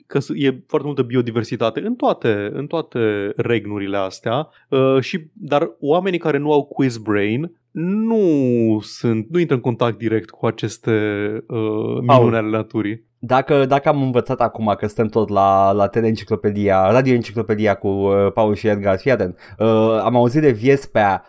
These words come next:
Speaker 2: uh, pluricelulară, microscopică, dar află că există și un organism, uh, unicelular, macroscopic.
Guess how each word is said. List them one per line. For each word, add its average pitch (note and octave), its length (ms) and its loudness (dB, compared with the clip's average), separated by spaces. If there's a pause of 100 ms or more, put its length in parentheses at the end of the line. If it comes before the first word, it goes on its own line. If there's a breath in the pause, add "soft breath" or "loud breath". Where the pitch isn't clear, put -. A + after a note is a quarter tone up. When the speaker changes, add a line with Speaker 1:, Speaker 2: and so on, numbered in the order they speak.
(140 soft breath)
Speaker 2:
uh, A2 200 2 (120)
pluricelulară, A#2+ 880 2
microscopică, A2+ 840 -2
dar A2 280 2 (100)
află A2 340 -2
că A2 120 -6
există G#2 480 -2
și - 160 -6
un A2+ 160 2
organism, A2 580 2
uh, G#2 240 2
unicelular, C3 880 2
macroscopic. A2 1080 -2